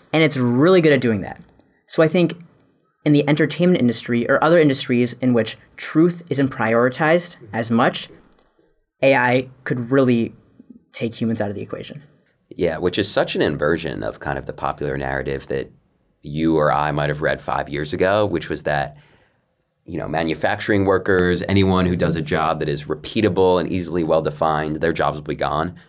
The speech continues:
Speaker 2: But creative types, you know, the world will always need poets. You know, no one can ever replicate that. That's kind of being s-,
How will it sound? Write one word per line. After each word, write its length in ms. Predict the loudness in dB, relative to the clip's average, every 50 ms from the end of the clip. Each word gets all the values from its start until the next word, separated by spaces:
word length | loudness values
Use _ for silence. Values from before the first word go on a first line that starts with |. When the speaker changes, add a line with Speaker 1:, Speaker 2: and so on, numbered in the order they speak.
| _ _
Speaker 2:
But 160 | -6 -6 -6 -2
creative 380 | 0 2 2 4 2 2 0
types, 460 | -2 -8 -14 -14 -14 -12 -12 -12 -12 -14 _ _ _ _ _
you 80 | -8 -6
know, 100 | -4 -4
the 100 | -2 0
world 260 | 2 2 2 2 2
will 80 | 0 -2
always 240 | -2 -2 -4 -4 -6
need 160 | -8 -8 -8
poets. 520 | -10 -10 -8 -8 -8 -10 -10 -10 -10 -10 -12 -12
You 60 | -12
know, 80 | -8 -6
no 160 | -4 -2 -2
one 140 | -2 -2 -4
can 140 | -4 -4
ever 180 | -4 -4 -2 -2
replicate 480 | -4 -4 -4 -6 -8 -8 -8 -8 -8 -6
that. 240 | -6 -6 -6 -6 -10 -18 _ _ _ _ _
That's 180 | -4 -4 -2
kind 140 | 0 0 2
of 60 | 2
being 140 | 2 2 2
s-, 60 | 0